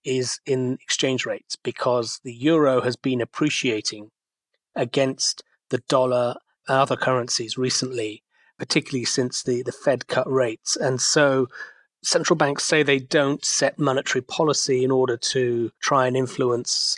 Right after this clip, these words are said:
currency markets. However, if the euro keeps appreciating, that will have a tightening effect on the Eurozone economy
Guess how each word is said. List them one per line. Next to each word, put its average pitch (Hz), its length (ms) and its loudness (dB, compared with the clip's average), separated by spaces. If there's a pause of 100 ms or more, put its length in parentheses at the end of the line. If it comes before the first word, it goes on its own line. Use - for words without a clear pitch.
currency 165 420 0
markets. - 640 -4
However, 127 640 0 (580)
if 180 220 -2
the 160 80 0
euro 147 340 4
keeps - 380 -2
appreciating, 127 1000 -2 (220)
that 135 200 -2
will 143 80 4
have 143 140 0
a 123 60 -4
tightening 143 540 -2
effect - 560 -6 (360)
on 151 180 4
the 135 160 2
Eurozone 117 460 0
economy 120 520 -2